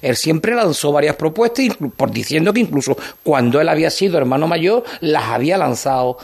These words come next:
a la palestra, de posibles permutas, de posibles cambios, unos estuvieron a punto de realizarse,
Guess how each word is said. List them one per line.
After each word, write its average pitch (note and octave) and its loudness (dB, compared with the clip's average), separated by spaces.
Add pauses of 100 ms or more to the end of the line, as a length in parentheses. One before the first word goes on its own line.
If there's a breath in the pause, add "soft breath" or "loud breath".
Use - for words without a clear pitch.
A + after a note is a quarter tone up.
(140 loud breath)
a B2 -2
la A#2+ 0
palestra, G3+ 0 (160 loud breath)
de A#2+ -4
posibles - -2
permutas, F#3 0
de F#3+ 0
posibles C#3+ -4
cambios, A3+ 0 (180 loud breath)
unos D#3+ 2
estuvieron C#3+ 0
a B2 0
punto C3 -2
de B2+ 2
realizarse, G#3+ 0